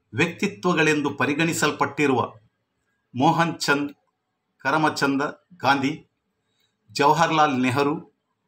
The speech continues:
ವಲ್ಲಭಭಾಯ್ ಪಟೇಲ್ರಂತಹ ನಾಯಕರು ಈ ಪಕ್ಷದ ಹಿನ್ನೆಲೆಯುಳ್ಳವರು. ಕಾಂಗ್ರೆಸ್ ಪಕ್ಷವನ್ನ ನಿವೃತ್ತ ಬ್ರಿಟಿಷ್ ನಾಗರಿಕ ಸೇವಾ ಅಧಿಕಾರಿ, ಕಾಂಗ್ರೆಸ್ ಪಕ್ಷವನ್ನ ನಿವೃತ್ತ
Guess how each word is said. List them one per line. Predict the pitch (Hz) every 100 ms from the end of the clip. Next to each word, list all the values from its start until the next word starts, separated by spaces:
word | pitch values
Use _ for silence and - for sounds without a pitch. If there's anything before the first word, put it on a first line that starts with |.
| -
ವಲ್ಲಭಭಾಯ್ | 131 165 160 151 139 135 -
ಪಟೇಲ್ರಂತಹ | 139 - 147 143 135 135 135
ನಾಯಕರು | 107 107 135 143 135 143 95 - _ _ _ -
ಈ | 151 160
ಪಕ್ಷದ | - 233 180 151 131 - - _
ಹಿನ್ನೆಲೆಯುಳ್ಳವರು. | 139 147 160 156 139 131 113 92 - _ _ _ _ _ _ _ _ _ _ _ _ _ _ _ _ _
ಕಾಂಗ್ರೆಸ್ | - 202 220 214 -
ಪಕ್ಷವನ್ನ | 180 180 165 160 156 107 - _ _ -
ನಿವೃತ್ತ | 131 190 185 156 180 - _ _ _ _ - 110
ಬ್ರಿಟಿಷ್ | 175 185 226 - 131
ನಾಗರಿಕ | 123 175 190 190 185
ಸೇವಾ | 175 - 170 170 165
ಅಧಿಕಾರಿ, | - 143 - 151 139 110 - _ _ _ _ _ _ _ _ _ _ -
ಕಾಂಗ್ರೆಸ್ | 127 170 175 175
ಪಕ್ಷವನ್ನ | 160 - 156 156 175 196 - _ _ _ 117
ನಿವೃತ್ತ | 151 190 175